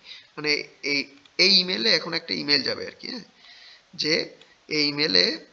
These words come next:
একটা ইনভি-, এই দেখেন ইনভিটেশন সেন্ট, আহ, তিরিশ দিনের ভিতরে এটা এক্সপায়ার হয়ে যাবে আর কি ইনভিটেশন লিঙ্কটা।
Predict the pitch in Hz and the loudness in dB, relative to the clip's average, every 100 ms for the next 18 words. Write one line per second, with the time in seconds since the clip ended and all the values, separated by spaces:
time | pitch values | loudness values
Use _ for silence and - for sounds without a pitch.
0 | _ - 143 139 139 135 135 147 131 127 | _ -8 -6 -4 -4 -2 0 2 2 -4
1 | 123 131 135 139 143 131 - 107 104 - | -6 -8 -6 -6 -4 -4 -4 -4 -2 2
2 | 139 117 - - _ _ - _ _ _ | 0 0 -8 -12 _ _ -20 _ _ _
3 | - 131 143 - 160 143 135 147 139 - | -12 -10 -8 -4 -4 -2 -2 -2 -4 -2
4 | 156 180 - - - - 131 - 117 113 | -2 0 2 2 2 2 2 2 -4 -4
5 | 110 - 127 120 117 117 120 131 131 131 | -4 -6 -10 -12 -12 -8 -8 -8 -12 -12
6 | 135 - | -12 -12